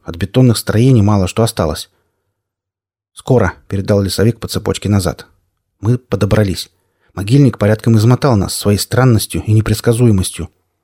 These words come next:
Бугор, видимо, от усталости, чуть не ступил в дробилку, хотя она была хорошо видна, прямо рядом с тропой. Затем Серж выставил назад руку с раскрытой ладонью. "Стоп!" И сам остановился вместе с лесовиком.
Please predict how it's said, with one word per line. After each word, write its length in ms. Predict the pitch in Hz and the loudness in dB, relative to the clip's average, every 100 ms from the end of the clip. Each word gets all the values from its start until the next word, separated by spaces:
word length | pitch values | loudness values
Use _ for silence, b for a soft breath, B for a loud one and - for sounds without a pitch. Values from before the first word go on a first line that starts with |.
| _ _ _ | _ _ _
Бугор, 420 | 92 98 127 123 | -10 -2 0 2
видимо, 300 | 104 107 101 | 0 2 0
от 100 | 87 | 0
усталости, 580 | - - 123 113 - 92 - | -6 0 2 2 -2 -8 -6
чуть 180 | 120 | -4
не 60 | 113 | -2
ступил 320 | - - 123 | -4 -4 -2
в 80 | 104 | 0
дробилку, 540 | 120 120 110 92 - b b | 0 2 0 -2 -8 b b
хотя 260 | - - 131 | -10 0 2
она 100 | 147 | 2
была 200 | 135 135 | 2 0
хорошо 340 | 127 123 131 | 0 0 0
видна, 340 | 147 131 80 - _ _ | 0 0 -2 -4 _ _
прямо 260 | 113 127 101 | -2 2 2
рядом 220 | 95 92 | 0 -2
с 60 | |
тропой. 420 | - 113 - 78 - _ _ _ _ _ _ _ _ _ _ _ _ | -2 -4 -2 -8 -8 _ _ _ _ _ _ _ _ _ _ _ _
Затем 540 | 82 82 - 165 202 208 | -14 -10 -2 2 2 0
Серж 340 | - 139 - | -4 -2 -2
выставил 440 | 113 147 139 127 120 | -2 -2 0 0 2
назад 340 | 107 98 131 | 2 2 0
руку 240 | 135 143 - | 0 0 -4
с 100 | - | -4
раскрытой 400 | - 127 117 120 | -4 -2 0 2
ладонью. 420 | 127 135 104 80 _ _ _ | 4 2 2 -2 _ _ _
"Стоп!" 320 | - 120 - - _ _ _ _ _ | -4 -4 -4 -18 _ _ _ _ _
И 80 | 127 | -6
сам 240 | - 113 | 0 0
остановился 560 | 92 104 104 131 147 104 | 0 0 2 2 2 0
вместе 340 | 104 107 - | 0 0 -2
с 80 | - | -6
лесовиком. 540 | 101 - 123 - 101 | -6 0 0 2 -2